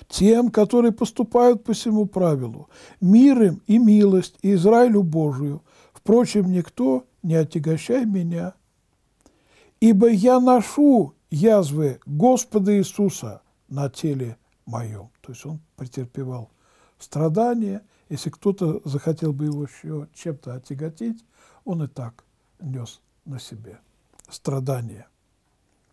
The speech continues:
Тяжесть креста ощущал ежедневно. И это послание оканчивается традиционным для апостола Павла надписанием: "Благодать Господа нашего Иисуса Христа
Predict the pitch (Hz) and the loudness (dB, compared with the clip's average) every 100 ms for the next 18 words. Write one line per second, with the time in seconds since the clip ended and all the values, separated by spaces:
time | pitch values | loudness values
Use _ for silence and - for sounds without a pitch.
0 | _ - 147 123 117 - 117 - - 156 | _ -6 -6 -6 -12 -14 -16 -14 -12 -12
1 | 131 - _ _ _ _ _ _ - 135 | -12 -18 _ _ _ _ _ _ -10 -10
2 | 143 - 143 120 - _ 147 127 127 127 | -10 -12 -14 -14 -18 _ -10 -8 -10 -10
3 | 117 139 _ _ _ _ _ _ _ _ | -14 -16 _ _ _ _ _ _ _ _
4 | _ _ _ - 233 277 254 214 - 269 | _ _ _ 0 2 2 2 0 2 2
5 | 262 247 208 196 190 170 156 196 180 165 | 2 4 4 2 0 -4 0 0 0 -4
6 | 156 143 - 143 139 - 156 151 135 - | -6 -6 -6 -8 -6 -4 -2 -4 -6 -4
7 | 185 147 120 123 127 131 123 160 - 143 | -4 -4 -8 -12 -12 -12 -12 -12 -12 -12
8 | 123 120 151 135 120 123 - _ _ 151 | -14 -12 -10 -8 -10 -14 -20 _ _ -14
9 | 131 - 135 - 226 214 196 190 _ _ | -12 -10 -6 -2 -2 -2 -4 -6 _ _
10 | _ - - - _ - 156 156 139 139 | _ -20 -20 -20 _ -4 -2 0 -2 -4
11 | 123 120 233 226 - 196 196 180 - 180 | -6 -2 -2 -2 -4 -4 -2 -2 -4 -8
12 | 165 151 - 214 190 - 156 - - 127 | -8 -8 -8 -8 -8 -8 -10 -10 -10 -10
13 | 120 | -10